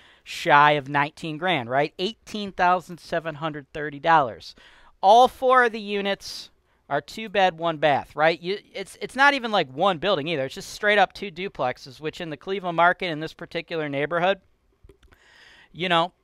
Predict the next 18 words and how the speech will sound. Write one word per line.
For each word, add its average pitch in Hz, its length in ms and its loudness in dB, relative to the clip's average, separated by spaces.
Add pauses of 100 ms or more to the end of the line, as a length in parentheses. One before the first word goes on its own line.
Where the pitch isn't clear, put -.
(100)
they're 175 160 2
going 208 240 6
for 208 140 2
a 190 80 6
hundred 190 320 2
K 190 220 2
a 180 40 0
duplex, 156 600 -8
right? 147 260 2
It's - 240 -20
super 180 400 -8
simple, 131 480 -8
right? 143 260 0 (300)
Now, 220 400 8
looking 247 400 0
through 247 280 4
'em, 127 220 0
yeah, 180 300 6